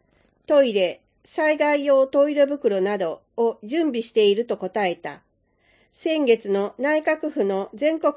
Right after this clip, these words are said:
的な調査における二十七点五パーセントより高いが、水六十七点九パーセント、食料六十二パーセントと比べ低い。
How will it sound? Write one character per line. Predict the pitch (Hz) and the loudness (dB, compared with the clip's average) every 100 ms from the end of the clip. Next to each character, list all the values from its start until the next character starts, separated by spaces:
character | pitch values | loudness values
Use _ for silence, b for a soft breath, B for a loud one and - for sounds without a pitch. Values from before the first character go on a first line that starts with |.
| - | -6
的 | 302 285 | -10 -6
な | 285 | -4
調 | 285 302 | -2 -4
査 | 302 240 | -2 -2
に | 190 | -2
お | 170 | -4
け | 175 185 | -6 -4
る | 180 196 b b - | -4 -8 b b -6
二 | 320 | -4
十 | 349 269 233 | 0 0 0
七 | 277 269 | 0 -2
点 | 247 185 180 | -2 -2 -4
五 | 185 | -4
パ | 285 294 | -2 -2
ー | |
セ | 311 302 | 0 -2
ン | 277 | -2
ト | 196 | -2
よ | 180 | -2
り | 175 | -4
高 | 202 185 247 | -8 -4 0
い | 214 | 0
が、 | 185 165 - _ _ _ _ _ | -2 -6 -12 _ _ _ _ _
水 | 196 220 202 269 269 - | -4 -2 -2 -2 -4 -4
六 | 226 233 302 | -6 -4 -4
十 | 330 320 | -4 -2
七 | 330 302 | -2 -2
点 | - 190 185 | -2 -2 -4
九 | 254 254 | -2 -4
パ | 254 240 | -2 -2
ー | 233 | -2
セ | 254 226 | 0 -2
ン | |
ト、 | 202 160 170 - _ _ _ _ _ | -2 -10 -10 -12 _ _ _ _ _
食 | - 220 220 | -6 -4 -2
料 | 302 247 185 170 | 2 2 2 -2
六 | - 214 214 | -2 -4 -2
十 | 285 311 | -6 -6
二 | 302 294 | -6 -4
パ | 311 311 | -2 -2
ー | |
セ | 349 320 | -2 -4
ン | 285 | -4
ト | 196 | -6
と | 180 | -6
比 | 180 196 190 | -4 -4 0
べ | 185 180 - | 0 -2 -6
低 | - - 220 | -20 -2 -2
い。 | 170 156 | -2 -6